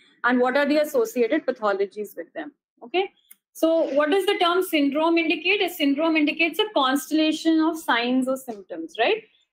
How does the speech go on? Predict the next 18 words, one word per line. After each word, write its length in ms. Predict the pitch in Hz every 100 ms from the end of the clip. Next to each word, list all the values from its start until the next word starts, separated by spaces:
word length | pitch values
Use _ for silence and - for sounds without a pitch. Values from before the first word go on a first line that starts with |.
| _
Some 240 | 311 302
things 300 | 311 370 381 -
coming 320 | 277 320 359
together 440 | 294 247 240 320
which 180 | 311 285
we 220 | 294 302
recognize 920 | 226 220 311 285 277 240 254 320 - - _ _ 262
that, 140 | 262
look, 200 | 294 285 -
all 200 | 240 254
of 100 | 311
this 180 | 349 370
comes 280 | 311 302 311
together 320 | 247 240 233
and 200 | 320 285
it 140 | 330 294
means 460 | 254 262 277 285
something. 400 | 240 190 - -